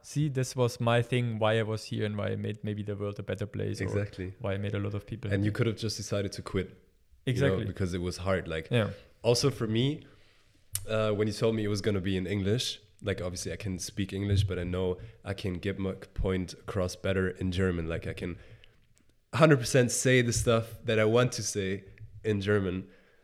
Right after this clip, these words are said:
Speaker 2: So I also thought, "Ah, that might be a challenge," but in the end, like, also if my English was worse, I still would have had to try it.
Speaker 1: Yeah.
Speaker 2: 'Cause, like, you know, if people wanna make fun of my English, yeah, go, go ahead. <laughs> Like, bro,
Speaker 1: Yeah.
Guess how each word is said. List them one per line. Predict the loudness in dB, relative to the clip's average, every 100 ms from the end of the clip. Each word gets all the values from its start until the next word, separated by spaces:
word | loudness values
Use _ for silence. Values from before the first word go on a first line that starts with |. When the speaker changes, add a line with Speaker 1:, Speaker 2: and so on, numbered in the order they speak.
| _ -6
Speaker 2:
So | 0 2
I | 2
also | 0 -2
thought, | 0 -2 0
"Ah, | -2 -2 -4 -12 _ _ _ _ _ _ _ _ _ -20 -20 _ _ -10
that | -2
might | 0 2
be | 0
a |
challenge," | 2 2 4 2 0 -2
but | 0 2 -2 -10 -20 _ _ -6
in | 0
the | 4
end, | 4 4
like, | 0 0 -6 -18 _ _ _
also | 2 4 4
if | 4
my | 4
English | 4 2
was | 0 -2
worse, | 4 6 6 2
I | -2
still | 0 4 6 6 2 -10 -20 _
would | 0 0
have | 0
had | -2 -2
to | -4
try | -2 2 2
it. | 0 -8 0
Speaker 1:
Yeah. | 0 2
Speaker 2:
'Cause, | -4 -4
like, | -6 -8 -18 -6
you | -2
know, | 0 -2 -6 _ _ -20 -20 -16 -12 -8
if | -6 -2
people | -2 2
wanna | 2 4
make | 4 4
fun | 4 4
of | 6
my | 4
English, | 4 2 2
yeah, | 2
go, | 2 2 2 0
go | -2 0
ahead. | 2 0
<laughs> | 2
Like, | 2 2 0
bro, | 4 6
Speaker 1:
Yeah. | 6